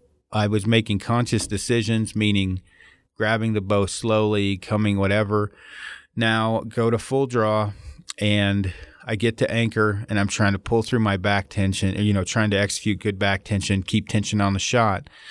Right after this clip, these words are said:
Now, did I screw something up in there or whatever? Did he move? I know the bo-, the, the, the deer jolted forward, but I was making conscious decisions the entire time. Now, rewind three days to where that first animal came in.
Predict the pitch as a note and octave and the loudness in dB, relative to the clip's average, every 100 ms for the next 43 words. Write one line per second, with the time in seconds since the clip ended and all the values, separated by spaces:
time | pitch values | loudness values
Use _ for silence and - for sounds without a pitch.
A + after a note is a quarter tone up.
0 | - - - - A#2 A#2 A2 A2 A#2 _ | -20 -20 -18 -4 0 2 0 -2 -6 _
1 | _ - B2+ D3+ - D#3 - B2+ B2+ C#3+ | _ -2 0 0 0 -2 0 0 0 0
2 | C3+ C3+ C3 A#2+ G#2+ A2+ A#2 A2 G2+ G2 | -2 -2 0 0 2 0 0 2 0 0
3 | A2+ A#2+ A2 A#2+ B2 B2+ A2 F#2+ A2 G#2+ | 0 0 0 0 2 2 2 0 0 0
4 | G2+ G2 G2+ - G2+ F#2 F2 - - F#2 | 0 -2 0 -2 0 -2 -4 -10 -4 0
5 | G#2 G2 F#2+ A2+ A2+ - F2+ - D#3 D#3+ | 2 2 2 2 2 0 -6 0 2 2
6 | A2 G2 - - - - _ - G#2+ B2 | 2 -2 -8 -20 -20 -20 _ -4 0 0
7 | G#2+ A#2 A#2 A#2 G#2+ - A2+ A2 G#2+ - | 0 0 0 -2 -2 0 0 2 -2 -2
8 | G2 - A#2 G#2 G2+ F#2+ F#2+ - - G2+ | -4 -2 0 0 0 0 -2 -8 -10 -2
9 | G#2 F#2+ F#2 A2 G2+ F#2+ - C3+ B2 F2+ | 0 0 0 0 2 0 -2 0 0 -2
10 | F#2+ A2+ A#2+ A2 G2+ - _ _ _ _ | -2 0 2 0 -2 -8 _ _ _ _
11 | _ A2+ C3 C3 A2+ C3+ B2 A2+ A2+ - | _ -2 0 2 0 0 0 -2 -4 -10
12 | - A2+ G#2+ G2 G2+ G2 G#2 B2+ - - | -4 0 2 2 2 2 0 -6 -12 -6
13 | A2+ G#2 G2 - - C3 A#2+ G#2+ F#2+ F2+ | 2 4 2 0 0 0 0 0 0 0
14 | F2 - F#2 F2+ F2 F2 | -2 0 2 2 0 -2